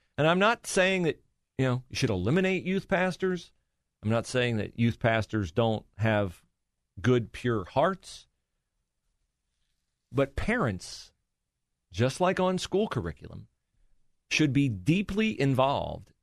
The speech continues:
in their kids' spiritual formation. When I was a youth sponsor with my wife early on years ago, I actually had parents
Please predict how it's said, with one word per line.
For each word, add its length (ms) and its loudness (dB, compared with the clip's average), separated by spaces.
in 180 0
their 180 0
kids' 540 -2
spiritual 640 -2
formation. 520 -2
When 140 -2
I 100 2
was 200 0
a 280 0
youth 320 -2
sponsor 500 -4
with 180 -12
my 140 0
wife 380 -2
early 260 0
on 180 -6
years 200 -4
ago, 220 -2
I 140 -8
actually 440 0
had 240 0
parents 500 -6